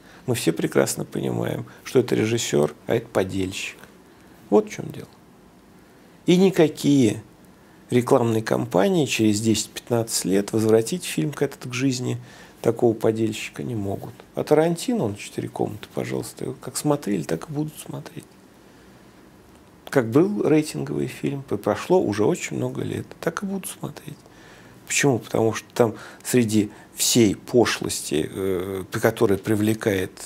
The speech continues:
так сказать, семнадцатилетних подростков, там есть масса <clears throat> идей, которые лезут изо всех щелей, которые он прячет как может.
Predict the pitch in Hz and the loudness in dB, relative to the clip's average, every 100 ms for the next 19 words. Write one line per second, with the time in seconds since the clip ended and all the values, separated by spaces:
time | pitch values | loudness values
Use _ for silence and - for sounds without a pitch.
0 | - - - - 101 - - - - - | -16 -12 -10 -8 -8 -10 -12 -18 -20 -20
1 | - - 123 110 101 - - 90 101 101 | -8 -4 0 -2 -4 -8 -8 -6 -6 -8
2 | - - 127 165 233 - - - 107 127 | -14 -6 -2 0 -2 -4 -10 -4 -2 0
3 | 190 - - - - - - 131 120 - | -2 -4 -12 -20 -18 -10 4 4 4 2
4 | - 104 92 - - - - - - - | 0 -2 -4 -14 -20 -20 -20 2 4 6
5 | 196 139 120 156 135 117 160 214 208 - | 4 2 2 4 4 6 6 6 4 -8
6 | - - - - - 120 127 110 110 117 | -20 -20 -20 -2 0 4 6 6 4 0
7 | - 120 120 123 104 98 107 110 107 120 | -4 4 8 8 6 0 2 2 4 -2
8 | 113 - 110 202 196 117 113 104 - 131 | 0 0 4 4 4 0 2 0 4 4
9 | 117 - - - - - 120 | 4 -2 -4 -6 -6 -10 -10